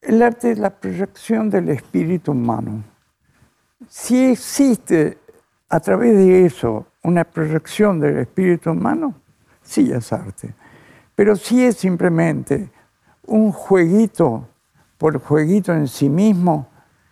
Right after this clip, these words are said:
no, no es arte, es, es un jueguito. Eh, el,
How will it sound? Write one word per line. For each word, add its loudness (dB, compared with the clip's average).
no, -4
no 0
es -2
arte, -8
es, -14
es -2
un -2
jueguito. -4
Eh, 2
el, 0